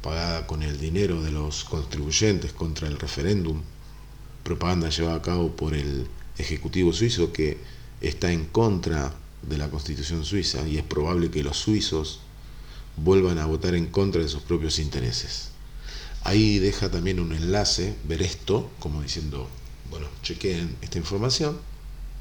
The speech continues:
Luego se pregunta, dice, ¿en cuántos otros países europeos esta nefasta Agenda I D veinte veinte simplemente será aprobada por la legislatura o validada por una orden,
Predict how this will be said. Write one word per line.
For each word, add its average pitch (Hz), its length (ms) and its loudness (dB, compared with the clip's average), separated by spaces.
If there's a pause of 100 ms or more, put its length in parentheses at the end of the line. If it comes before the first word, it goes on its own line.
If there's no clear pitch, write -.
(1300)
Luego 120 160 10
se 117 140 6
pregunta, 127 340 6
dice, 98 220 6
¿en 104 80 2
cuántos 151 420 4
otros 123 200 0
países - 500 4
europeos 90 720 4
esta 117 300 4
nefasta 95 560 0
Agenda 95 520 2
I 95 140 4
D 92 120 6
veinte 98 300 4
veinte 107 600 2
simplemente 95 640 2
será 87 300 0
aprobada 87 600 0
por 80 140 -2
la 76 140 0
legislatura 73 800 -2
o 73 280 0 (1000)
validada 80 560 2
por 78 160 -2
una 80 200 0
orden, 71 460 0